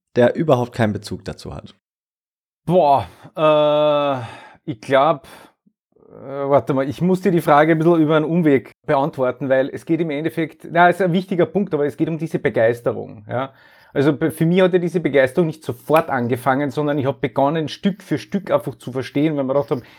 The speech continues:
Speaker 2: hey, das ist cool, das macht eigentlich Sinn. Das war jetzt nicht so, nicht so arge Erkenntnisse, aber in dem Sinn immer so, ha, das ist cool und das und das Problem löst's.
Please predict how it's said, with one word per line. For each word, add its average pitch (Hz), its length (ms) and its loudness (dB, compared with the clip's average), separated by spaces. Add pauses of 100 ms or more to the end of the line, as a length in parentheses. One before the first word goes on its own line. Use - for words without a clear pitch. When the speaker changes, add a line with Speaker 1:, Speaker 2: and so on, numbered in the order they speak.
(200)
Speaker 2:
hey, 175 180 4
das 156 180 -2
ist 117 180 -10 (140)
cool, 226 220 2
das 117 140 -2
macht 127 260 -6
eigentlich 123 240 -8
Sinn. 185 340 0
Das 113 160 -6
war 135 120 2
jetzt 131 240 -2
nicht 151 220 -2
so, 156 280 0 (380)
nicht 151 240 -4
so 170 200 -2
arge 165 200 0
Erkenntnisse, 143 720 0
aber 135 100 -2
in 131 80 -4
dem 143 160 -2
Sinn 165 120 -2
immer 165 140 -4
so, 147 140 -2
ha, 190 180 4
das 214 220 2
ist - 200 -4
cool 247 140 -2
und 165 160 -4
das 190 200 0
und 160 140 -6
das 147 200 -4
Problem 165 360 -2
löst's. 117 440 -2